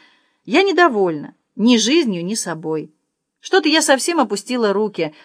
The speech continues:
да и, если честно, то поднимать их совсем не хочется. Ответить вы мне, конечно, не сможете.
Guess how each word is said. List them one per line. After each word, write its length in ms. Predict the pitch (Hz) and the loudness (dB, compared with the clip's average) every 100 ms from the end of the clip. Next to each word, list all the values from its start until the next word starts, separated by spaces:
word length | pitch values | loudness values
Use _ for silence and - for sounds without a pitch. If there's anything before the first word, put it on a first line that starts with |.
| _ | _
да 140 | 175 220 | 2 4
и, 80 | |
если 300 | 254 247 240 | 4 0 -4
честно, 560 | 233 - 359 - 175 147 _ _ _ | -4 -2 -2 -2 -6 -8 _ _ _
то 240 | 262 247 | 6 6
поднимать 600 | 226 - 240 262 294 330 | 4 -2 0 2 2 0
их 80 | 214 | -2
совсем 340 | - 202 277 262 | -4 -4 -2 -2
не 100 | 233 | -2
хочется. 580 | - 277 156 - - - _ _ _ _ _ _ - | -4 -8 -10 -14 -18 -20 _ _ _ _ _ _ -4
Ответить 560 | - 185 240 370 233 - | -2 0 4 2 2 -4
вы 140 | 175 | -2
мне, 140 | 240 208 | -2 0
конечно, 380 | 196 190 180 | -2 -4 -6
не 160 | 180 165 | -8 -8
сможете. 680 | - 202 254 247 240 226 | -8 -2 -2 -2 -4 -6